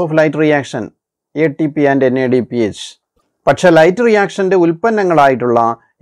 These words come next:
എ ടി പിയെയും എൻ എ ഡി പി എച്ചിനെയും അത് ആശ്രയിക്കുന്നു. So carbohydrate production continued for some time. അതുകൊണ്ട് കാർബോഹൈഡ്രേറ്റിൻ്റെ ഉൽപ്പാദനം കുറച്ചു നേരം തുടർന്നു. But came to a halt. പക്ഷേ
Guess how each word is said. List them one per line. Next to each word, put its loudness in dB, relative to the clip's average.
എ 4
ടി -2
പിയെയും 4
എൻ 0
എ 2
ഡി 0
പി -2
എച്ചിനെയും -2
അത് 0
ആശ്രയിക്കുന്നു. -6
So 0
carbohydrate 0
production -4
continued -2
for -2
some -2
time. -4
അതുകൊണ്ട് 0
കാർബോഹൈഡ്രേറ്റിൻ്റെ -2
ഉൽപ്പാദനം -2
കുറച്ചു -8
നേരം -2
തുടർന്നു. 0
But 6
came 4
to 0
a 0
halt. 2
പക്ഷേ -4